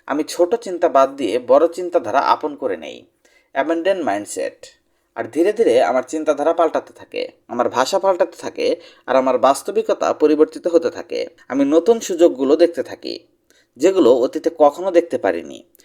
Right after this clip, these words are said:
লোকেরা আমার আইডিয়াগুলো শুনতে শুরু করে, আর টাকা এখন আমার পেছনে পেছনে চলতে থাকে। এটাই ছিল কোটিপতিদের দ্বিতীয় গুপ্ত নিয়ম,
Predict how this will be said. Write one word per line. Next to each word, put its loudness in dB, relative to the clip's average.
লোকেরা 6
আমার 2
আইডিয়াগুলো 6
শুনতে -2
শুরু 4
করে, 2
আর 0
টাকা 2
এখন 4
আমার 0
পেছনে 0
পেছনে -2
চলতে -2
থাকে। -10
এটাই 4
ছিল 2
কোটিপতিদের -2
দ্বিতীয় -2
গুপ্ত -6
নিয়ম, -8